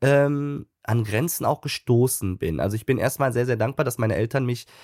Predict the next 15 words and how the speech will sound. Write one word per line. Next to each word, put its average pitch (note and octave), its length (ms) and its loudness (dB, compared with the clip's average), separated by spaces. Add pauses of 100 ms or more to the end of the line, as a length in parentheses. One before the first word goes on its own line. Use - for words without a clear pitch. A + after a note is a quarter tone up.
(140)
äh, A#2 200 4
nicht A#2 180 0
verhätschelt A#2 400 -2
haben, D#3 340 -2
ne? D#3 240 2
Mich A2+ 260 -4
vor A#2+ 120 0
eine B2 140 0
Wand C#3 200 0
laufen C#3+ 280 0
lassen C#3+ 280 -2
haben, C#3+ 440 0
auf B2 100 -2
Deutsch C3 260 0
gesagt, C3+ 360 -2